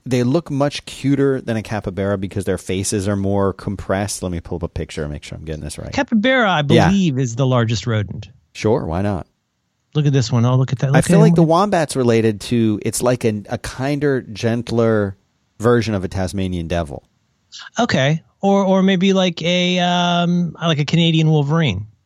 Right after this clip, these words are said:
Speaker 2: Like, it's, like, super polite.
Speaker 1: <laughs>
Speaker 2: Actually, Wolverine is Canadian,
Speaker 1: Wolverine
Speaker 2: so the
Speaker 1: is
Speaker 2: story,
Speaker 1: Canadian, so
Speaker 2: story checks out. <laughs> Lives to be a hundred and fifty.
Speaker 1: Look at these
Speaker 2: Oh,
Speaker 1: little
Speaker 2: it's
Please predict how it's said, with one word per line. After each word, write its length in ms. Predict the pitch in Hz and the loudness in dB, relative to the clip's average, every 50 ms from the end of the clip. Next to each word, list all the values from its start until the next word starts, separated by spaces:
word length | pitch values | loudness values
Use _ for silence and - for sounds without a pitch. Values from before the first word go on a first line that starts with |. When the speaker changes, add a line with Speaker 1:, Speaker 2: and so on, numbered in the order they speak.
| _ - | _ -4
Speaker 2:
Like, 160 | 151 135 160 | -2 -2 -2
it's, 160 | 139 - - | -2 0 -2
like, 140 | 170 151 - | -2 0 0
super 240 | - 170 147 - 131 | 0 0 0 -2 -2
polite. 420 | - 139 135 139 135 110 98 - - - - - - - - - - | -2 0 0 2 2 0 0 -2 -4 -6 -6 -6 -6 -10 -18 -20 -20
Speaker 1:
<laughs> 140 | _ - - | _ -4 -2
Speaker 2:
Actually, 240 | 160 - 208 190 | 0 2 4 4
Wolverine 340 | 190 196 170 185 202 208 208 | 4 4 2 2 2 2 2
is 120 | 226 262 - | 2 2 2
Canadian, 280 | 226 214 196 202 165 | 6 6 8 8 8
Speaker 1:
Wolverine 140 | - 170 - | 6 4 4
Speaker 2:
so 200 | - - - - | 4 4 4 4
the 80 | 190 196 | 4 4
Speaker 1:
is 100 | 185 180 | 2 2
Speaker 2:
story, 200 | 180 175 170 147 - 180 - | 2 2 2 2 0 -4 0
Speaker 1:
Canadian, 560 | - 185 185 190 208 220 226 208 160 110 95 | 2 2 4 4 4 4 4 4 2 2 0
so 340 | 92 - - 117 104 104 101 | -2 0 2 2 4 4 2
Speaker 2:
story 320 | 101 - - - 202 202 175 | 0 -2 -4 -2 0 0 0
checks 320 | - - 170 156 - - | 0 0 -2 -2 -2 -2
out. 340 | 196 196 - - - - - - - - - - 120 - _ - - - _ - - | -2 -2 -2 -2 -6 -10 -14 -14 -14 -14 -12 -12 -14 -14 _ -18 -20 -20 _ -20 -20
<laughs> 480 | - - - - 131 - _ _ _ | -20 -16 -8 -8 -8 -8 _ _ _
Lives 220 | - 139 147 123 - | -6 -6 -6 -6 -6
to 80 | - | -6
be 160 | 120 131 135 120 | -4 -2 -2 -2
a 60 | 98 | -2
hundred 320 | 90 131 151 147 156 143 | -2 -2 -2 -2 -2 -2
and 120 | 139 131 - | -2 -4 -4
fifty. 460 | - 107 107 - 107 110 110 - - _ _ _ _ _ _ _ _ _ _ _ _ _ _ | -4 -6 -6 -8 -10 -10 -10 -12 -16 _ _ _ _ _ _ _ _ _ _ _ _ _ _
Speaker 1:
Look 140 | 127 170 226 | 2 2 4
at 40 | 240 | 4
these 80 | 170 170 | 4 4
Speaker 2:
Oh, 40 | 170 | 4
Speaker 1:
little 200 | 165 160 151 | 4 4 4
Speaker 2:
it's 40 | 147 | 4